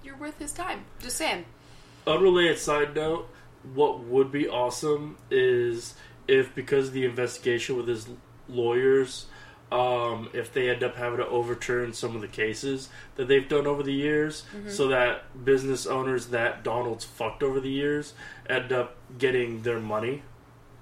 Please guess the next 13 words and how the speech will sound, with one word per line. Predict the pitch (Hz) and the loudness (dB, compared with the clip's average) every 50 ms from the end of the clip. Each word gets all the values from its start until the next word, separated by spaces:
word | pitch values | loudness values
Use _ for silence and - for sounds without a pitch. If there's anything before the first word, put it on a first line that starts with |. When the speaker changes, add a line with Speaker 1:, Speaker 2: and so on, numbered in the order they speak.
| - - - - - - - - | -20 -20 -20 -20 -20 -20 -16 -4
Speaker 2:
'Cause, | - 123 120 | -4 0 2
like, | 131 123 120 147 | 2 0 2 0
you | 160 156 | -2 0
know | 156 151 143 139 | 2 2 2 2
about | 131 143 139 131 123 123 - 127 | 2 2 4 4 4 2 2 0
in, | 123 123 120 117 113 113 117 113 - - | -2 -2 -2 -4 -8 -10 -12 -12 -12 -6
I | - 120 113 | -6 -4 -2
think | 113 131 123 | -2 -2 0
it | 131 | 0
was | 123 117 107 107 | -2 -2 -2 -4
the | 117 - - | -6 -4 -2
eighties, | 117 113 113 113 120 123 127 127 - | -2 -2 -2 -4 -6 -8 -10 -12 -6
that | - 120 113 113 113 | -4 -2 -2 -2 -2